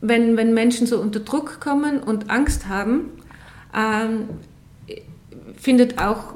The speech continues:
wieder wissenschaftlich fundiert, äh, eine Reaktion statt, äh, Angst. Und Angst blockiert wieder die Vernunft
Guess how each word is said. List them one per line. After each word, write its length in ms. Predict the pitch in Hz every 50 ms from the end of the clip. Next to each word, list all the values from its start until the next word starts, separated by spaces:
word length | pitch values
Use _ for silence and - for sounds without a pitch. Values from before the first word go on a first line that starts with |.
| - -
wieder 280 | 208 226 202 226 220 220
wissenschaftlich 600 | 247 247 - 254 240 233 226 233 - 220 214 -
fundiert, 380 | - 214 214 208 208 220 214 208 - - - -
äh, 340 | 208 208 202 196 196 196 202 202 - - - - - -
eine 240 | 208 214 220 233 226
Reaktion 420 | 233 220 214 214 - - 214 208 208
statt, 340 | - - - 214 196 196 196 - - - - - - - - - - - - -
äh, 60 | 190 190 190 185 - 180 - - - - - - - -
Angst. 480 | 202 262 370 - - - - - - - - - - - - -
Und 260 | - 220 208 208 208 -
Angst 540 | - 214 220 240 247 247 - - - - -
blockiert 540 | - 226 226 226 - - - 220 214 214 214 - - - - - -
wieder 380 | 208 214 214 208 208 208 202 185
die 180 | - 190 185
Vernunft 520 | - - 196 196 214 269 349 427 - -